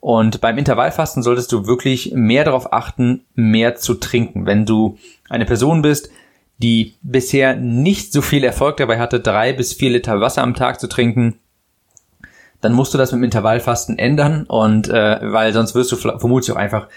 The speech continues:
etwas zu viel Hunger haben. Das heißt, Tipp Nummer eins: viel Wasser trinken. Tipp Nummer zwei: Kaffee.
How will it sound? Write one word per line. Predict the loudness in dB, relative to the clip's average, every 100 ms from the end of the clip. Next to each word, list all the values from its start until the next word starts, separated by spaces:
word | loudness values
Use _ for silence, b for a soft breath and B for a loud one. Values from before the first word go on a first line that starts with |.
| B B
etwas | -2 -2 -2
zu | -4
viel | 0 0 -2 B B B
Hunger | 0 2 0
haben. | 0 0
Das | 0
heißt, | -2 -2
Tipp | -4 -2
Nummer | 0 0
eins: | 0 -2 -4 B B
viel | -14 -4 2 2 2
Wasser | 0 -2 -2
trinken. | -6 -6 -8 -16 -18 _ -16 B B B -4
Tipp | -4 0
Nummer | 0 0
zwei: | -2 0 2 0 -4 -14 B B B -4
Kaffee. | -2 -2 -4 -12